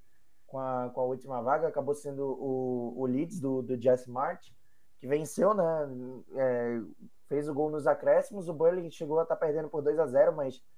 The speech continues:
é, naquele momento, é, naquele momento que o Leeds tava empatando o jogo, se empatasse era ele que escapava, enfim. É, aconteceu,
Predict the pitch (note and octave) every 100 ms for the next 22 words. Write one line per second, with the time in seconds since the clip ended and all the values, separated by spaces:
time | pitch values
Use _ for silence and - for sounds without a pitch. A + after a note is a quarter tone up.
0 | - - - - C3+ C#3 C3+ D3 F3+ F#3+
1 | F#3+ D#3+ E3 G3+ F3+ - - - D3 C#3
2 | C3+ C#3 D#3 D#3+ D#3 D#3 - - D#3 D3
3 | C#3+ C3+ - D3 D3+ E3 D3+ D3+ D3 C3
4 | C3 C3 B2+ - E3 F#3+ G3 F3+ F3 D3
5 | C#3+ D#3+ D3+ D3+ G3+ G3 E3+ E3 C#3+ B2+
6 | C#3+ D#3+ D#3+ - C3+ B2 - - - -
7 | - C3 C3 D3 - - D3+ E3 E3+ C#3+